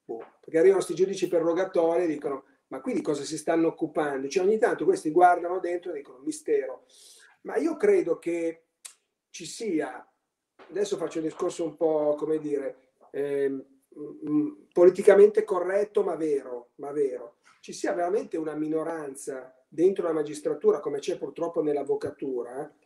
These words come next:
che o non legge le carte, o, o va per pregiudizio,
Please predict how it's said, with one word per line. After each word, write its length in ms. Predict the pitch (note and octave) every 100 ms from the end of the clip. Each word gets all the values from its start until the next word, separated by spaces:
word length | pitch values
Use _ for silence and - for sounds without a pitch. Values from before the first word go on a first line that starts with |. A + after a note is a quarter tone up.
| _ _ _ _ _
che 1040 | - F#3+ F#3+ F3+ F3 F3 E3+ E3 D#3 D3+ -
o 120 | A3
non 160 | D3+
legge 240 | D3 C3+ D3
le 100 | C3
carte, 760 | - B2 C3 - - E3 E3 - _
o, 480 | F3+ F3 E3 E3 -
o 100 | G#3+
va 140 | F3+ E3+
per 160 | D#3
pregiudizio, 960 | D3+ D3+ C#3+ C#3 C3+ - - E3+ G3+